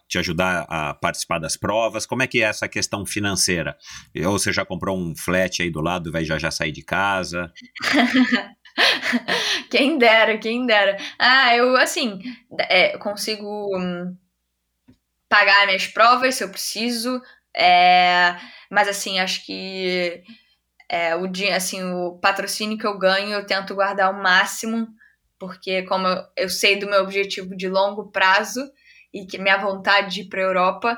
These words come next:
Speaker 1: <laughs>
Speaker 2: então,
Speaker 1: Legal, isso aí.
Speaker 2: eu brinco que eu sou uma startup.
Speaker 1: <laughs>
Speaker 2: Então, as empresas estão vindo investir.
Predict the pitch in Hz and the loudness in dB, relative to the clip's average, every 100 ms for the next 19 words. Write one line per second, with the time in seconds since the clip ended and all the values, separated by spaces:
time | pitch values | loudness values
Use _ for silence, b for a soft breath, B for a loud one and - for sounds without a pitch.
0 | B B - 127 131 104 107 113 101 95 | B B -6 0 0 2 2 2 0 -2
1 | 92 196 202 196 208 233 233 226 240 226 | -2 -4 -2 -2 0 -2 -2 0 2 2
2 | - 247 240 254 202 185 - - - - | 2 4 2 4 2 0 -4 -8 -6 -8
3 | 185 196 196 202 202 208 208 202 226 - | -2 2 4 4 2 -4 -4 -2 -2 -2
4 | 214 214 202 202 214 214 220 - 208 | -2 -2 -8 -8 -4 -4 -4 -6 -8